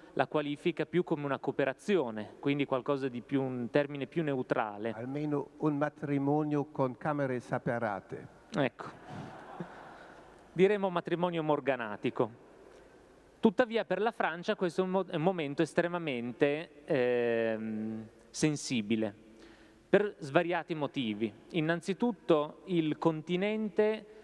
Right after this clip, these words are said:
Speaker 1: si fa sempre più atlantico, la, eh, il continente europeo è sempre più una, ehm, una penisola protesa nell'Atlantico. In che senso?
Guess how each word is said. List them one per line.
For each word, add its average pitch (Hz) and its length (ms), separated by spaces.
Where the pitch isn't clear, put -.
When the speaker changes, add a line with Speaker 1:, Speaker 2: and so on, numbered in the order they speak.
Speaker 1:
si - 220
fa 143 180
sempre 196 520
più 160 340
atlantico, 113 920
la, 131 480
eh, 120 680
il 110 80
continente 156 480
europeo 185 920
è 156 100
sempre 175 560
più 160 540
una, 139 640
ehm, 110 920
una 165 220
penisola 127 680
protesa 147 520
nell'Atlantico. 120 1000
In 180 160
che 170 100
senso? 127 680